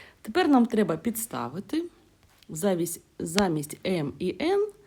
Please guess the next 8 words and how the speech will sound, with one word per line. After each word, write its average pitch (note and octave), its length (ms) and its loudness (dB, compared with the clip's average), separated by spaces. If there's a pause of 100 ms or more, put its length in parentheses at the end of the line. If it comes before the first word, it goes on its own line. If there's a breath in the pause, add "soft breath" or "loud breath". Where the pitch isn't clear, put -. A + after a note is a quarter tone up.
(760 loud breath)
числа, G3 480 0
які A3+ 300 2
нам A3+ 180 4
дан-, D#3+ 300 0
дан-, E3 460 -4
дані F#3+ 280 0
в G#3+ 100 0
умові. B2 440 -4